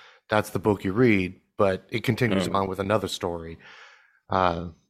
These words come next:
Speaker 2: No, it's, it
Speaker 1: it's
Speaker 2: takes
Speaker 1: just a
Speaker 2: place in the
Speaker 1: self-,
Speaker 2: future and
Speaker 1: self-contained
Speaker 2: Yeah.
Speaker 1: story that just happens to be in the same universe
Speaker 2: Right.
Speaker 1: as the, the Turtles. Gotcha.
Speaker 2: Yeah, I mean, it takes place in the same universe as this, as the main series,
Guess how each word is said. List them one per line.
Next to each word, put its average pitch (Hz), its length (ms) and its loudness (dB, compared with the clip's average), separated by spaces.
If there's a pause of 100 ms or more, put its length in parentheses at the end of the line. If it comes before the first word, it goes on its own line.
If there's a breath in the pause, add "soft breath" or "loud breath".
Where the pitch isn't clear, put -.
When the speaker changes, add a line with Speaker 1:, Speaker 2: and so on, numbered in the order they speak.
Speaker 2:
No, 127 240 4
it's, 127 260 2
it 147 60 6
Speaker 1:
it's 110 80 -4
Speaker 2:
takes - 20 -14
Speaker 1:
just 135 200 6
a - 40 -18
Speaker 2:
place 107 220 8
in 107 80 -4
the 101 40 -2
Speaker 1:
self-, 117 200 6
Speaker 2:
future 101 300 4
and 90 300 -4
Speaker 1:
self-contained 120 600 2
Speaker 2:
Yeah. 90 60 4
Speaker 1:
story 107 420 4
that 98 160 -2
just 104 160 -4
happens 101 360 -4
to 101 100 -8
be 98 120 -2
in 95 80 -2
the 90 60 -6
same 98 260 0
universe 90 380 -2
Speaker 2:
Right. 90 100 4
Speaker 1:
as 85 400 -4 (720 soft breath)
the, 90 200 -2 (100)
the - 60 -8
Turtles. 85 440 -4 (1300 soft breath)
Gotcha. 95 180 0
Speaker 2:
Yeah, 127 220 6
I 131 100 4
mean, 135 140 4
it 120 100 2
takes 139 220 2
place 123 260 0
in 113 80 -2
the 104 80 -2
same 104 480 0
universe 98 420 0
as 101 260 2
this, 92 240 -8
as 98 200 0
the 92 60 -6
main 95 220 -2
series, 104 580 -2